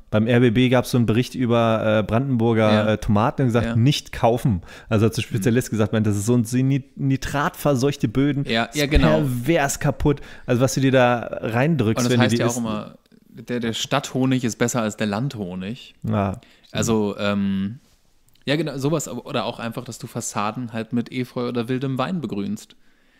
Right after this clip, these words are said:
Speaker 1: Ja.
Speaker 2: Was halt auch einfach bestialisch
Speaker 1: Könntest du jetzt
Speaker 2: viel
Speaker 1: hier über Nacht auch mal machen. Überall Efeu
Speaker 2: Ja.
Speaker 1: und wilden Wein nochmal pflanzen, <laughs> bevor die Steine kommen.
Speaker 2: Na, aber ich meine, was das an C O zwei aus der Atmosphäre zieht, wenn
Speaker 1: Ja.
Speaker 2: einfach mehr Häuser, ähm, wirklich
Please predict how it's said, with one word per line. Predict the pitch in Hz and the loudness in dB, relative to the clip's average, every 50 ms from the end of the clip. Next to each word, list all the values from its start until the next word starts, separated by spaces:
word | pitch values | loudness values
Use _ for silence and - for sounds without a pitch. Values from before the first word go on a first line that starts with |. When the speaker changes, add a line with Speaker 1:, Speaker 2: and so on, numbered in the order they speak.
| - 104 | -8 -6
Speaker 1:
Ja. | 101 120 147 | -4 -2 0
Speaker 2:
Was | 120 127 123 - | 0 0 0 0
halt | 127 123 | -2 -2
auch | 117 135 160 - | 0 -2 -2 -2
einfach | 117 113 113 127 120 - | -2 -4 -2 -4 -4 -6
bestialisch | - - 120 - - - 107 117 | -6 -10 -8 -8 -6 -4 0 4
Speaker 1:
Könntest | 127 120 107 - - | 4 4 4 4 4
du | 127 | 4
jetzt | 120 123 131 | 4 4 4
Speaker 2:
viel | 135 131 | 4 4
Speaker 1:
hier | |
über | 120 123 123 | 6 6 4
Nacht | 123 135 - - | 4 2 0 0
auch | - 151 156 | -2 0 0
mal | 175 139 | 0 0
machen. | 117 104 95 95 95 95 - | 2 0 0 0 0 -2 -2
Überall | - 131 123 123 120 120 117 | 0 2 4 4 4 4 2
Efeu | 120 127 135 131 - 156 135 127 120 | 0 0 -2 0 2 2 4 4 4
Speaker 2:
Ja. | 135 123 | 4 2
Speaker 1:
und | 117 113 | 2 2
wilden | 127 131 127 120 | 2 4 4 4
Wein | 110 113 123 147 | 4 4 4 6
nochmal | 151 135 120 123 120 113 | 4 4 4 4 2 2
pflanzen, | - - 113 117 117 - 143 | 2 2 0 2 2 0 0
<laughs> | 117 | 0
bevor | - - - 107 | 0 2 2 2
die | 131 135 | 2 2
Steine | - - 139 123 123 143 123 | 2 4 4 4 6 6 4
kommen. | 92 - 131 123 95 101 98 - 143 151 156 135 110 - | 4 4 2 2 2 0 -2 -4 -8 -10 -10 -10 -2 0
Speaker 2:
Na, | 123 | 2
aber | 139 147 | 2 4
ich | - | 4
meine, | 156 147 151 143 | 2 2 2 2
was | 147 139 - | 0 -2 -2
das | 151 135 - | -2 -4 -2
an | 143 139 | -2 -4
C | - - 143 | -2 -2 -2
O | 135 131 | -2 -4
zwei | - - 151 170 | -4 -6 -6 -6
aus | 170 156 | -6 -4
der | - 107 | -4 -4
Atmosphäre | 101 - 113 104 - - 113 104 101 - | -4 -4 -4 -6 -4 -4 -4 -4 -4 -6
zieht, | - 113 101 - | -6 -8 -6 -6
wenn | 107 104 | -4 -2
Speaker 1:
Ja. | 104 | 0
Speaker 2:
einfach | 95 95 90 - | 0 0 0 0
mehr | 110 113 123 123 110 | -2 -2 -2 -2 -2
Häuser, | 123 113 117 117 117 117 117 120 123 127 - | -2 0 0 0 -2 -2 -2 -2 -4 -6 -8
ähm, | - 113 117 113 113 113 113 107 101 | -6 -6 -4 -4 -2 -2 -4 -4 -4
wirklich | 110 120 - 127 - - | -6 -8 -8 -10 -12 -12